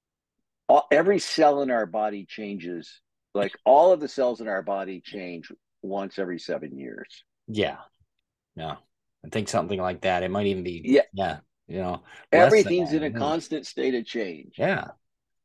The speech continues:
Speaker 2: Well, yeah. And, you know, you, they say that, you know, your taste buds change every seven years. That says something's changing about you. Your hair gets different, you know, everything. So definitely, um,
Speaker 1: Mm-hmm.
Speaker 2: which is a good point, because if we're always changing, it,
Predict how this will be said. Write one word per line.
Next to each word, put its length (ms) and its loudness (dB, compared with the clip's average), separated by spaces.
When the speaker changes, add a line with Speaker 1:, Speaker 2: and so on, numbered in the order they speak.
Speaker 2:
Well, 100 -2
yeah. 340 0
And, 480 -4
you 240 0
know, 100 4
you, 300 0
they 160 -4
say 220 0
that, 180 0
you 140 0
know, 120 0
your 160 -2
taste 300 -2
buds 220 0
change 280 -4
every 180 -2
seven 300 -4
years. 200 -2
That 180 -4
says 260 -4
something's 500 -2
changing 380 -4
about 320 -2
you. 80 0
Your 180 -2
hair 260 -2
gets 220 -4
different, 360 -6
you 80 -6
know, 120 -2
everything. 560 -4
So 200 -8
definitely, 600 -6
um, 80 4
Speaker 1:
Mm-hmm. 120 -6
Speaker 2:
which 200 4
is 100 4
a 60 6
good 280 2
point, 300 0
because 220 -2
if 160 -2
we're 200 2
always 320 2
changing, 460 -4
it, 120 -14